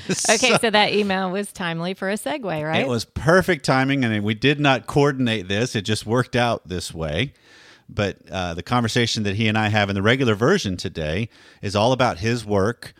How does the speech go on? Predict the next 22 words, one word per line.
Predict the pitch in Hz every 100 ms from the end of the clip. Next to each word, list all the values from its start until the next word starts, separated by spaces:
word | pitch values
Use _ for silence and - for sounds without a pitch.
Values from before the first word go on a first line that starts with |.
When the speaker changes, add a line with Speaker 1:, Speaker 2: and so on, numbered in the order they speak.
| _ _ _
Speaker 2:
in | 107 110
the |
world | 107 98 101
of | 135
fantasy. | 190 214 113 - 71
He | 71 107 120
actually | 104 101 107
did | 90 90
a |
bunch | 85 107 143
of | 123
research | 110 - 101 107
of | 90
just | 82 82 - -
interviewing, | 92 101 107 104 95 85
um, | - 87 85 -
getting | - 90 85 92 87
a |
bunch | 85 101
of | -
different | 117 117
respondents, | 117 - 95 87 107 -